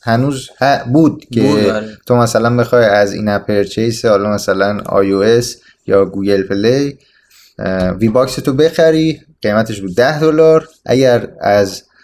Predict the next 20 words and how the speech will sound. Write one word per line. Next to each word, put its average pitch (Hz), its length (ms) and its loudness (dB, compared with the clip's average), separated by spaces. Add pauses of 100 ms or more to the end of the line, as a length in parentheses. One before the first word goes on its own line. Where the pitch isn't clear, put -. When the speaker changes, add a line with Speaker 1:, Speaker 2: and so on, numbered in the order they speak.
(420)
Speaker 1:
مستقیم 117 400 0
می‌خواستی 127 320 -2
از 117 120 -2
خود 117 160 0
اپیک 117 300 -2
بگیری، 123 540 -2
کرده 135 380 0
بود 156 200 -2
هشت 123 320 -4
دلار. 127 140 -2
Speaker 2:
هشت - 240 -4
دلار. 104 360 -8 (640)
Speaker 1:
اه، 92 520 -8 (280)
چی؟ 131 380 -8 (560)
آه. 190 120 -2
Speaker 2:
همینجوری 151 340 -6
گفتم 151 500 -12
نشون 110 400 -6
Speaker 1:
آه. 110 60 -10
Speaker 2:
بدم. 110 200 -10